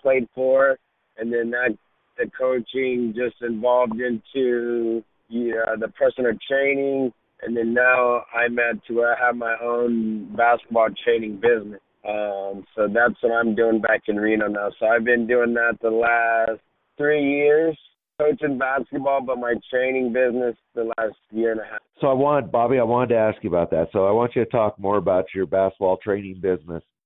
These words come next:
Speaker 2: So, uh, you know, talk about where you do it, who your, who's the tar-, the, you know, the target audience, and what can young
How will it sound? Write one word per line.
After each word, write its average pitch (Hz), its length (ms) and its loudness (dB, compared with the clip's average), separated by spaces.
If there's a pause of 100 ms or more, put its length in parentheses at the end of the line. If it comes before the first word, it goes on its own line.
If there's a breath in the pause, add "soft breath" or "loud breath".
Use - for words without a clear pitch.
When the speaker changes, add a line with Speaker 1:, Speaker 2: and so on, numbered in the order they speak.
(160)
Speaker 2:
So, 101 400 2 (400)
uh, 87 380 2 (360)
you 117 180 -4
know, 92 280 0 (140)
talk 156 220 0
about 98 280 0
where 120 260 2
you 120 160 2
do 107 340 2
it, 104 140 2 (120)
who 139 120 0
your, 120 220 0 (380)
who's 147 240 -2
the 117 60 -4
tar-, 104 360 0 (200)
the, 87 420 2 (380)
you - 80 -6
know, 92 140 0
the - 120 -2
target 117 440 0
audience, 95 640 2 (340)
and 98 340 0
what 110 580 -4
can 107 320 -2
young 107 280 0